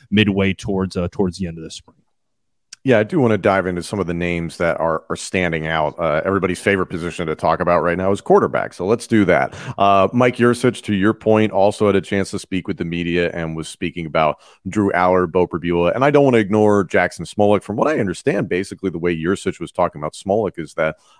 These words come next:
Speaker 2: uh, he's a very poised kid. You know, he's eighteen. He's a very poised kid, and as Yurcich's words,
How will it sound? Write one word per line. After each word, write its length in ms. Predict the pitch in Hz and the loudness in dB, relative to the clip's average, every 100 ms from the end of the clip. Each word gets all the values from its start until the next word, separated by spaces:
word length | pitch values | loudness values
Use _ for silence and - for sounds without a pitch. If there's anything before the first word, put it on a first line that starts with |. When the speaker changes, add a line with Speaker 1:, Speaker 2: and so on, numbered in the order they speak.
| - | -6
Speaker 2:
uh, 260 | 87 80 76 | -2 0 -2
he's 360 | - - 98 90 | -8 -6 -4 -2
a 60 | |
very 280 | 82 107 127 | 2 4 4
poised 800 | - - 117 113 107 95 - - _ _ _ | 0 -2 4 4 4 0 -6 -20 _ _ _
kid. 400 | - 135 147 65 - | -2 0 2 -2 -8
You 80 | 73 | -12
know, 60 | |
he's 120 | 67 71 | -8 -4
eighteen. 520 | 95 - 85 85 85 _ - - | -6 -4 -4 -4 -6 _ -20 -10
He's 200 | 92 87 | -6 -2
a 60 | 95 | -2
very 420 | 78 104 131 151 | 2 2 2 0
poised 380 | - 110 107 - | 2 2 2 0
kid, 260 | 98 95 | 2 2
and 300 | 92 87 90 98 - | 2 -4 -6 -12 -12
as 140 | 78 | -2
Yurcich's 480 | 92 107 110 101 85 | 0 0 -2 -4 -4
words, 440 | 80 87 85 78 | 0 0 0 -6